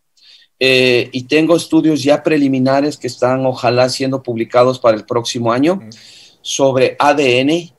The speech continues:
Speaker 1: tanto en las Islas Galápagos como en el continente, y estos estudios preliminares nos dan una idea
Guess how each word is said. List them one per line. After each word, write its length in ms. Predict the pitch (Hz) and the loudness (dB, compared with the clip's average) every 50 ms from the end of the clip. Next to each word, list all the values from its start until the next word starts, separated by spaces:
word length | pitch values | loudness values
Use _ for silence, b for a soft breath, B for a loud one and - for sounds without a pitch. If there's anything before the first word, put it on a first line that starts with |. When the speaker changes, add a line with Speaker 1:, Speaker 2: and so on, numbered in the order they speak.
| _ | _
Speaker 1:
tanto 720 | - 131 131 135 135 131 - 147 143 143 139 127 - - _ _ _ _ _ _ _ _ - | 0 0 2 2 -2 -4 -4 -2 -2 0 -2 -4 -6 -8 _ _ _ _ _ _ _ _ -8
en 160 | 127 123 120 | -6 -4 -2
las 160 | 117 117 113 123 | 0 -2 -2 -2
Islas 240 | 131 139 - 135 | 0 0 0 0
Galápagos 640 | 127 123 120 123 123 131 - 139 143 147 143 135 - - | 2 2 2 2 2 2 0 0 -2 0 -2 -6 -8 -14
como 400 | _ - 143 151 160 160 160 151 | _ -2 0 0 2 2 2 0
en 80 | 139 | 0
el 120 | 127 123 - | -2 -4 -4
continente, 760 | 131 120 117 120 117 117 120 135 143 139 - 180 185 190 B B B B B | -6 -6 -4 -4 -4 -2 -2 -2 -4 0 -2 -2 -2 -2 B B B B B
y 140 | - 208 151 | -6 -4 -4
estos 220 | 170 - - 214 | -2 0 0 0
estudios 340 | 196 190 - 170 165 175 175 | 0 -2 -2 0 0 0 0
preliminares 800 | - 175 156 143 131 131 127 127 135 147 156 165 160 - - - - | 0 -2 -2 0 0 0 0 0 0 0 0 -2 -4 -4 -8 -10 -8
nos 380 | 135 127 123 127 127 120 113 - | -6 -4 -2 -2 -4 -4 -2 0
dan 420 | 131 131 139 147 151 147 135 - - | 0 2 2 2 0 -2 -2 -4 -4
una 180 | 139 147 147 | -2 0 0
idea 440 | 143 131 139 135 139 143 135 - _ | 0 2 2 2 0 0 -2 -6 _